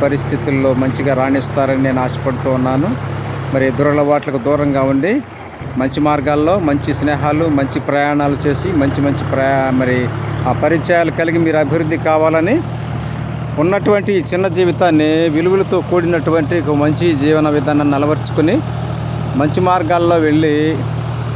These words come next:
మీ కుటుంబాలకు ఆసరగా ఉంటారని, ఆసరాగా ఉంటారని నేను మనసారా కోరుకుంటూ,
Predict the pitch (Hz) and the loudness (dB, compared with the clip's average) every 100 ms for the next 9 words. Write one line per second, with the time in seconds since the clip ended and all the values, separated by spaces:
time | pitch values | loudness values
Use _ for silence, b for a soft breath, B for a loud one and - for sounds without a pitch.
0 | - - 139 135 160 190 180 175 156 156 | -6 -2 0 0 -2 0 2 0 2 0
1 | 156 160 160 156 147 156 151 147 160 151 | 0 0 2 2 0 0 0 2 0 0
2 | 156 175 170 165 165 151 139 156 151 160 | -2 0 0 0 0 0 0 0 2 2
3 | 156 147 143 143 143 165 151 147 156 165 | 2 2 2 2 0 0 0 0 0 0
4 | 151 151 151 | 2 0 2